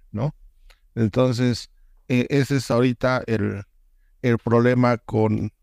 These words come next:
con Comisión Federal de Electricidad, que,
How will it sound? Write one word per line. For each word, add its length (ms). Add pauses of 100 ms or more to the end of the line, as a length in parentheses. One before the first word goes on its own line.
(440)
con 220
Comisión 560
Federal 320
de 80
Electricidad, 720
que, 320